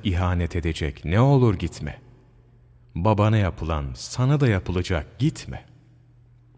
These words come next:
Yolculuğa devam ettiler. Sonra Ebu Said el-Hudri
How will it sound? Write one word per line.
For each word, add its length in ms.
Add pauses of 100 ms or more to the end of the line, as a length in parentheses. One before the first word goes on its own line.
(880)
Yolculuğa 640
devam 400
ettiler. 600 (580)
Sonra 520
Ebu 420
Said 500
el-Hudri 760